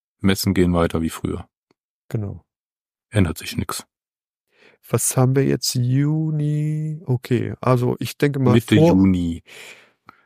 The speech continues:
Speaker 2: vor November schaffen wir doch was. Also haben wir jetzt auch erstmal keine, keine S-P-S-News mehr. <laughs> Messe kommt im
Speaker 1: Hm.
Speaker 2: November.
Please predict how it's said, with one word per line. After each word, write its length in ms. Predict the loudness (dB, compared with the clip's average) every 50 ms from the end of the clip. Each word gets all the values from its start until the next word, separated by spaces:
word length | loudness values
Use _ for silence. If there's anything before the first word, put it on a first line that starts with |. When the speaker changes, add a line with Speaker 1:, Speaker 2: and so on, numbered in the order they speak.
| _ _
Speaker 2:
vor 220 | _ 2 4 4 6
November 440 | 6 4 4 4 4 4 4 2 2
schaffen 260 | 2 0 0 2 0
wir 60 | 0
doch 160 | 0 -2 0 2
was. 200 | 2 2 2 0
Also 300 | -2 0 0 0 -2 -2 _ _ _ _ _ _ _ _ _ _ _ _ _ _
haben 180 | 0 2 4
wir 80 | 4 4
jetzt 160 | 2 2 0
auch 140 | -2 -2 0 2
erstmal 300 | 0 0 2 0 -4 -2
keine, 440 | 0 0 0 2 0 -2 -2 -4 _ _ _ _ _ _ _
keine 340 | -2 0 0 2 2 0 2
S-P-S-News 840 | 2 0 0 _ 0 2 2 2 2 2 0 2 2 0 0 0
mehr. 320 | 0 0 0 0 -2 -4 _ _ _ _
<laughs> 300 | -6 -6 -6 -16 -10 _
Messe 320 | 2 2 2 4 4 0
kommt 320 | 0 0 -4 -4 -4 -6 -6
im 80 | -6
Speaker 1:
Hm. 80 | -4 -2
Speaker 2:
November. 440 | 0 2 2 4 4 4 2 2